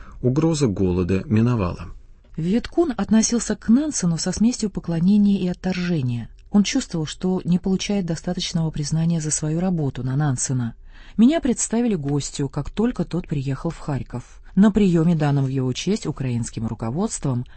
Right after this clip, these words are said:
Speaker 2: Нансен выглядел очень мрачно, и меня это удивило.
Speaker 1: После официального приёма Александре пришлось организовывать ужин в честь гостя.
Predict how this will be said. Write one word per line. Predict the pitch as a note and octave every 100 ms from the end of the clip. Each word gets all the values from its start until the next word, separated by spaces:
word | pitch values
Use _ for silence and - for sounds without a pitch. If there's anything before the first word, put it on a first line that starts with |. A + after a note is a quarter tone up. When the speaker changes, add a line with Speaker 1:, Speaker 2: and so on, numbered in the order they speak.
| -
Speaker 2:
Нансен | A3+ D4 A3+ G3
выглядел | G#3 G#3+ G3 G3+
очень | F#3+ - G3+
мрачно, | F#3 C3 A#2 - A#2 A2+ - -
и | -
меня | B3 C4+
это | B3+ B3+
удивило. | A#3 A3+ C#3 C#3 C#3+ - - - - -
Speaker 1:
После | F#3+ G#3
официального | F#3 F#3 F#3 F3 D#3+ D3
приёма | A2 F#2 G#2 C#3 B2
Александре | F#2+ - A2 A2+ G2+
пришлось | G2 F#2 B2 B2 -
организовывать | A#2 A2 G2+ F#2 A2 A2 G#2 -
ужин | C#3+ D#3 F#2 F2
в | F2
честь | - F2
гостя. | F#2 A#2+ G2+ - G2